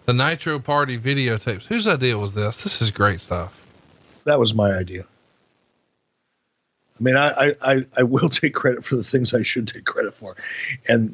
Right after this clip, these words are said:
Speaker 2: this, this was an idea that, and it started out, this was the funny part of it. This, it started out as a gimmick, right? We would go and we'd,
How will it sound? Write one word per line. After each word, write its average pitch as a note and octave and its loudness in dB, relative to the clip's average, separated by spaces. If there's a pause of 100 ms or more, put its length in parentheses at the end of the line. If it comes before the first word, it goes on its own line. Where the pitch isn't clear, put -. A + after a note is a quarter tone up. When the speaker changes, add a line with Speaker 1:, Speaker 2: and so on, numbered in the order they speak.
Speaker 2:
this, B2+ 0 (100)
this C3 -2
was D#3+ 2
an E3+ 2
idea B2+ 2
that, B2 2 (380)
and C3+ 4
it B2 2
started F#3+ 2
out, D#3 0
this C#3 0
was C#3+ 0
the C#3+ 2
funny B2 0
part C3+ 0
of C3 2
it. G#2 2
This, B2+ 2
it C3 0
started E3 2
out D3+ 4
as A#2 4
a G2 -2
gimmick, A2+ -2
right? A#2 0 (480)
We C3 2
would C3 2
go B2 4
and A#2 2
we'd, G#2+ 2